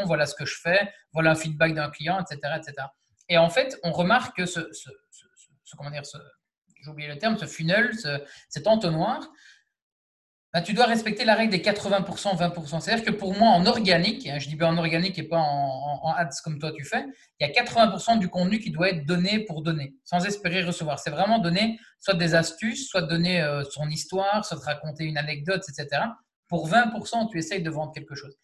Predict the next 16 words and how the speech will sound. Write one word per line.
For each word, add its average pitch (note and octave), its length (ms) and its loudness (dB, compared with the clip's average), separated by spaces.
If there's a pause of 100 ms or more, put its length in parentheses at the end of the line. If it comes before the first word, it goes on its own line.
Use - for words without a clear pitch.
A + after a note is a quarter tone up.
(260)
Et F3+ 100 2
quand C#4 160 4
tu C4+ 100 -4
respectes, A3+ 400 2
et F#3+ 40 0
moi, F#3 100 4
c'est F3+ 140 -2
ce - 40 -6
que - 80 -2
j'utilise, E3+ 480 0
hein, F3 80 2
parce D#3 160 -4
que D#3+ 280 -4
contrairement F3+ 500 2
à D3 60 0
toi, - 280 -2